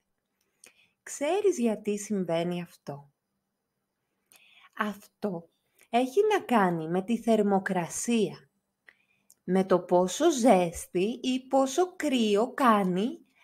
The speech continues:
έξω. Και αυτό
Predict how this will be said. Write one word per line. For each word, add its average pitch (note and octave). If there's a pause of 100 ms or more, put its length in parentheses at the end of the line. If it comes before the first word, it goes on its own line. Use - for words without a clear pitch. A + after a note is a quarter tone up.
(280)
έξω. - (1800)
Και F3
αυτό G#3